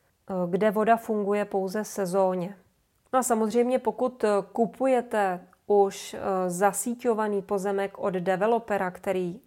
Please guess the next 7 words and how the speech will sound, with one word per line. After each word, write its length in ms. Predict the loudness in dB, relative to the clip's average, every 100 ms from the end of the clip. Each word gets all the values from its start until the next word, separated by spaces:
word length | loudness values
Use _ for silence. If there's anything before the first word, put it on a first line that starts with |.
| -6
zainvestoval 1000 | 4 4 4 0 0 -2 -6 -2 0 -2
třeba 320 | -6 -4 -2
do 140 | 0 -2
výstavby 840 | -4 -8 -2 -2 -2 -2 -2 -4
čističky 560 | -8 -8 -6 -8 -6 -6
odpadních 600 | -6 -2 -2 0 -2 -2
vod, 380 | 0 0 -2